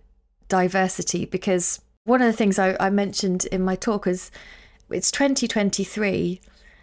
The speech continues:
and all of the evidence from all the research shows that the most diverse,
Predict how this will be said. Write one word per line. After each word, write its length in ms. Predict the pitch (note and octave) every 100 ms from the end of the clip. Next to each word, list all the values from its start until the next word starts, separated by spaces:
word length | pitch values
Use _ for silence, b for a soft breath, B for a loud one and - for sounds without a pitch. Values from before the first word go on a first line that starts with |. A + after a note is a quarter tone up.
| b b _ -
and 420 | G3 G3 F#3+ F3+ - _ -
all 260 | C4 C#4
of 120 | B3 -
the 140 | A3
evidence 760 | G#3 G3 F3+ F3 - - - b b b b b -
from 220 | G#3 G3+
all 220 | A#3+ B3
the 80 | A3+
research 540 | G#3 G3 - F3+ -
shows 420 | - G#3+ F#3+ F#3
that 340 | - F#3 - -
the 80 | G3+
most 560 | A3 A#3 A3+ - - _
diverse, 960 | - G#3 G3+ - A3+ A3+ A3+ - -